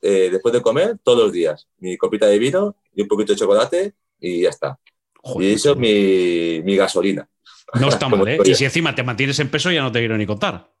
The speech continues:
Speaker 1: Sí, en peso me mantengo. Sí, porque en, en el equipo nos hacen pliegues y todo, así que nos, nos tienen a
Speaker 2: Uy,
Speaker 1: raya.
Speaker 2: cuidado, <laughs> cuidado.
Speaker 1: Tienen a raya.
Speaker 2: Bueno,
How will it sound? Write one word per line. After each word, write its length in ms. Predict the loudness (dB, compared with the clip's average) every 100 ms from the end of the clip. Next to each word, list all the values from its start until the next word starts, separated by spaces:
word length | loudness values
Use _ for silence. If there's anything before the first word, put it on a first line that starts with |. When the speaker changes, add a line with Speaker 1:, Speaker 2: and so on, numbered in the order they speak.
| _ _ _
Speaker 1:
Sí, 240 | 2 4
en 280 | 2 -2 -4
peso 200 | -4 -2
me 80 | 0
mantengo. 400 | -2 -2 -2 -2
Sí, 140 | -2
porque 640 | 0 2 4 6 4 2 -2
en, 100 | -6
en 40 | 0
el 80 | 0
equipo 280 | 0 -2 -2
nos 140 | -2
hacen 340 | -2 -2 -4 -2
pliegues 260 | 0 0 0
y 60 |
todo, 240 | 0 0 0
así 120 | -2
que 200 | -2 -4
nos, 140 | -4 -10 -12
nos 120 | -4
tienen 180 | 0 2
a 40 |
Speaker 2:
Uy, 80 | 4
Speaker 1:
raya. 120 | 4
Speaker 2:
cuidado, 340 | 2 2 -2 -6 -14 -18
<laughs> 260 | -4 -2 2
cuidado. 520 | 2 2 0 -2 -6 -20 -20 _ _ _
Speaker 1:
Tienen 220 | 0 2
a 40 | 2
raya. 160 | 2
Speaker 2:
Bueno, 260 | 2 2